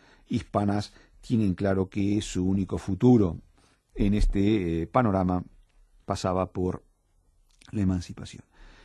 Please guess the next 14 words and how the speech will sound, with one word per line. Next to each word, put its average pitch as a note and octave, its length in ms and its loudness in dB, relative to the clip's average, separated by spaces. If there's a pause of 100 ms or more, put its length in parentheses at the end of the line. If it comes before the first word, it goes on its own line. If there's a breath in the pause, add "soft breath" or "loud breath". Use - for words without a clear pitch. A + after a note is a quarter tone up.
(140 soft breath)
Y D3+ 120 2
de E3 80 10
hecho, F#3 400 4
eh, G#2+ 340 0
en A2+ 80 0
estas, A#2 460 0
eh, G#2+ 240 0
fechas B2 400 0
es A#2+ 160 -4
cuando A#2 640 0
prácticamente A2 800 0
el F#2+ 80 0
imperio G#2+ 400 0
español G#2 580 0